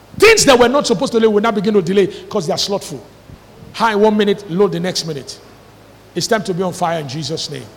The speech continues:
Open your mouth, everybody, for the next two minutes. Begin to intercede and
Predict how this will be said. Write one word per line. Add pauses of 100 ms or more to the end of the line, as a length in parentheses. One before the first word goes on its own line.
(840)
Open
your
mouth,
everybody,
for
the
next
two
minutes.
Begin
to
intercede (320)
and